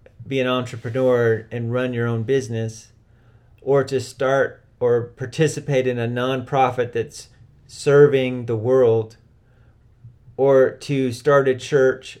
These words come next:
or to be a traveling minister, or to write books, or to make music, or whatever.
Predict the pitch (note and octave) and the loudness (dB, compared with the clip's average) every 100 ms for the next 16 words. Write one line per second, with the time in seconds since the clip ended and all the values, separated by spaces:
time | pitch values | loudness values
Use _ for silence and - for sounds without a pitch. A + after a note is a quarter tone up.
0 | - B2+ B2+ B2 C3 B2 - C#3 C#3 B2+ | -4 -4 -4 -4 -2 -4 -2 -2 0 -2
1 | C3 B2+ B2 B2 A#2 - A#2+ A#2 A#2 - | -4 -6 -6 -6 -8 -8 -6 -6 -8 -20
2 | - - B2 B2+ B2 A2+ C3+ C#3+ C#3 - | -20 -10 -6 -4 -4 -2 2 2 0 -4
3 | B2+ B2 A#2+ - - _ _ - A#2+ A#2+ | 0 0 -2 -18 -20 _ _ -10 -10 -8
4 | - A#2+ A#2+ C3 D3 D3 C3+ C3+ B2+ B2+ | -8 -6 -4 -2 -2 -4 -6 -4 -4 -4
5 | B2 - - _ _ _ _ - C3 C3 | -6 -12 -20 _ _ _ _ -6 2 4
6 | B2+ A#2 B2 C3 A#2 F#2+ - | 4 2 2 2 2 -2 -8